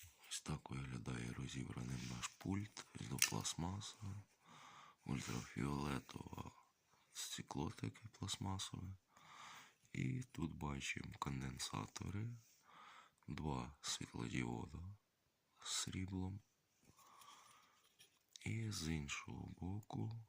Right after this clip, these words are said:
наша плата має дуже велику кількість позолоти. Тут майже одна позолота іде. І дві мікросхемки та безкорпусні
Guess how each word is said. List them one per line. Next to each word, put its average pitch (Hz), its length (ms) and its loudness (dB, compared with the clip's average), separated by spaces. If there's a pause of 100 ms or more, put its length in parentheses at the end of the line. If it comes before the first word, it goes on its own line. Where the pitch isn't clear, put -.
(160)
наша 69 500 -2
плата 71 540 -4
має 69 540 -2 (1120)
дуже 69 280 0
велику 65 500 0
кількість - 680 -2
позолоти. 65 1000 -2 (200)
Тут - 320 -4 (480)
майже 64 400 2
одна 62 300 2
позолота - 880 -2 (220)
іде. 113 460 0 (1500)
І 110 300 2 (180)
дві 80 260 2
мікросхемки 110 1200 0 (880)
та 50 320 0 (100)
безкорпусні 76 1120 2